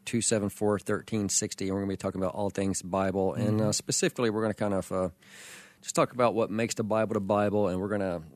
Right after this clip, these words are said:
Speaker 1: try to the very best of our ability to deal with some of the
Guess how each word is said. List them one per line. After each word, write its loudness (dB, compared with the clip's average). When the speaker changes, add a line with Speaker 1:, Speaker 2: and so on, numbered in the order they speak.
Speaker 1:
try -2
to -10
the -2
very 2
best -2
of -6
our 4
ability -4
to -4
deal 2
with -2
some -2
of -4
the -2